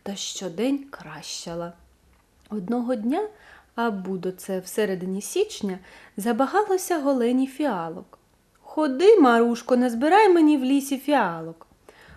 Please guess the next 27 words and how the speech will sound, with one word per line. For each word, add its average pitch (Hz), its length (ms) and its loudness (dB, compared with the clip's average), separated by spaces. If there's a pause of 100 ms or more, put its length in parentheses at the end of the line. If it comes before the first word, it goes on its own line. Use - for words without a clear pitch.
(120)
Почеплю 226 560 0
собі 196 320 -4
за 226 180 2
пояс 277 480 4
та - 160 2
й 320 80 2
ходитиму, 196 800 -2 (280)
бо 269 300 4
так 339 380 0
мені 294 280 6
схотілося, 277 800 -2 (200)
що - 260 0 (260)
пахло 226 420 2
фіалками», — 196 840 -2 (360)
каже 175 320 -10
сестрі. 190 520 -12 (580)
«Ой, 392 120 4
сестру 370 580 0
любесенька, 262 800 0 (240)
що - 340 0
це 381 160 0
ти 370 120 -2
надумала? 240 720 2 (280)
Чи 302 180 0
хто 302 280 -2
коли 320 340 0
чував, 311 640 -4